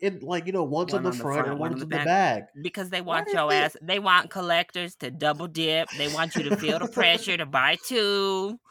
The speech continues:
Speaker 2: Mm-mm. We see
Speaker 1: Ugh,
Speaker 2: you,
Speaker 1: I was
Speaker 2: Marvel,
Speaker 1: annoyed.
Speaker 2: playing
Speaker 1: I was
Speaker 2: games.
Speaker 1: annoyed. I was like, "Really?" <laughs>
Speaker 2: <laughs>
Speaker 1: Really?
Speaker 2: I know, it would've
Speaker 1: I
Speaker 2: looked
Speaker 1: thought
Speaker 2: sick if you had Shuri and then you had Namor, like, and then the side characters, you know, with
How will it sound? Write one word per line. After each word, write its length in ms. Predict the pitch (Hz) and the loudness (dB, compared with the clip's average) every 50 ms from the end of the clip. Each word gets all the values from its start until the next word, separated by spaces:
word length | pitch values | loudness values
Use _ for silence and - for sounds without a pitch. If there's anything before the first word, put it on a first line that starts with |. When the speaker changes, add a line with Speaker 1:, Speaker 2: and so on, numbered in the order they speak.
| _ - - _ _ _ - | _ -20 -20 _ _ _ -16
Speaker 2:
Mm-mm. 600 | 165 - 135 160 147 139 131 123 123 123 131 135 | -14 -12 -10 -8 -8 -6 -6 -6 -8 -8 -8 -6
We 140 | 151 170 - | -6 -6 -4
see 240 | - - 311 277 247 | -4 -4 -6 -6 -6
Speaker 1:
Ugh, 20 | |
Speaker 2:
you, 100 | 185 180 170 175 170 156 | -6 -4 -2 0 0 2
Speaker 1:
I 80 | - | 2
was 220 | 196 190 180 160 120 | 2 2 2 2 0
Speaker 2:
Marvel, 20 | |
Speaker 1:
annoyed. 560 | 117 101 101 98 101 101 104 104 101 110 - - _ _ | -2 -6 -10 -12 -14 -12 -12 -12 -12 -14 -16 -18 _ _
Speaker 2:
playing 300 | - 175 151 127 117 113 | -8 -6 -6 -4 -4 -2
Speaker 1:
I 120 | 110 143 233 | 0 2 2
was 180 | 269 277 226 | 2 2 0
Speaker 2:
games. 0 | |
Speaker 1:
annoyed. 360 | 190 135 117 117 113 117 120 135 | -2 -4 -2 -4 -4 -2 0 2
I 100 | 175 202 | 2 2
was 160 | 208 202 208 | 0 0 0
like, 120 | 196 151 117 | 0 0 0
"Really?" 760 | 104 104 110 113 113 120 123 127 127 127 127 127 127 143 156 - - | -4 -6 -4 -4 -2 -2 -2 -2 -2 -4 -4 -4 -4 -6 -8 0 0
<laughs> 380 | - - 214 165 - - - - 185 180 - | 2 2 6 6 4 4 4 2 0 2 2
Speaker 2:
<laughs> 400 | 202 175 151 151 139 120 - - | 0 0 0 0 -4 -6 -8 -10
Speaker 1:
Really? 640 | 139 147 147 135 120 120 117 110 107 107 113 117 113 | -10 -10 -10 -8 -6 -6 -6 -6 -6 -6 -6 -6 -2
Speaker 2:
I 100 | - 151 | 0 0
know, 200 | 151 147 135 131 | 2 2 2 2
it 120 | 147 165 160 | 0 0 0
would've 220 | 170 165 156 151 | 0 0 2 2
Speaker 1:
I 40 | 180 | 2
Speaker 2:
looked 340 | - - 214 214 208 190 - | 4 4 4 4 4 2 0
Speaker 1:
thought 100 | - - - _ | -2 -8 -16 _
Speaker 2:
sick 440 | - - - 196 165 131 110 - - - | -16 -6 -2 0 0 0 0 -4 -8 -8
if 180 | 117 131 - - | -8 -8 -6 -8
you 100 | 151 143 | -8 -4
had 300 | 143 143 127 123 123 123 | -4 -4 -4 -4 -8 -10
Shuri 520 | - - 165 156 143 135 131 127 123 - - | -12 -8 -6 -6 -6 -6 -6 -6 -8 -8 -8
and 160 | 127 120 120 | -8 -8 -8
then 100 | 120 117 | -10 -12
you 100 | 117 123 | -12 -10
had 200 | 131 127 110 110 | -10 -10 -8 -8
Namor, 640 | 113 117 120 117 113 117 113 104 104 95 101 87 | -10 -10 -10 -10 -10 -8 -8 -8 -10 -10 -12 -14
like, 280 | - 113 107 101 95 - | -14 -14 -14 -14 -16 -14
and 180 | - 123 120 117 | -12 -12 -10 -10
then 120 | 113 110 | -12 -12
the 120 | 107 110 110 | -14 -16 -18
side 400 | - - 120 117 117 120 - - | -12 -8 -6 -6 -6 -6 -10 -12
characters, 680 | - 127 107 110 101 - - 104 104 95 104 - - | -12 -12 -12 -12 -12 -14 -16 -14 -14 -14 -14 -16 -16
you 80 | - 110 | -16 -14
know, 260 | 107 98 92 95 _ _ | -14 -16 -18 -18 _ _
with 220 | 117 117 107 - | -16 -14 -14 -16